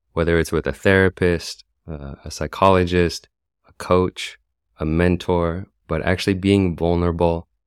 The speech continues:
and learning how to express your emotions and be vulnerable with another human being. This is a huge part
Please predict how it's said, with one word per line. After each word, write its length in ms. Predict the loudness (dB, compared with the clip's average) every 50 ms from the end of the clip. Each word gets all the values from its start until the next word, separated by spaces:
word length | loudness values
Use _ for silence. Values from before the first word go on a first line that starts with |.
| _ _ _ _ _ _ -6
and 240 | -4 -2 -2 -2 0
learning 340 | 0 2 2 2 0 0 -2
how 140 | -2 -4 -4
to 140 | -4 -4
express 800 | -6 -6 -8 -10 -10 -12 -12 -8 -4 0 2 2 2 0 -4 -8 -8 -4
your 140 | -2 -2 0
emotions 580 | 2 2 2 0 0 -2 -4 -4 -4 -4 -6 -6
and 120 | -8 -6 -6
be 100 | -4 -4
vulnerable 540 | 0 2 2 2 2 2 2 2 0 0
with 160 | 0 -2 -4 -4
another 280 | -4 -4 -2 -4 -4
human 360 | -6 -8 -8 -10 -8 -8 -10
being. 360 | -12 -12 -14 -14 -14 -16 -18 -20 _ _ _ _ _ _ _ _ _ _ _ _ _ _ _ _ _ _ _ -4
This 120 | -2 -2
is 140 | -2 -2 -2
a 80 | -2
huge 580 | -4 -4 -4 -2 0 2 4 4 4 2 0 -4
part 360 | -2 0 0 2 0 -2 -4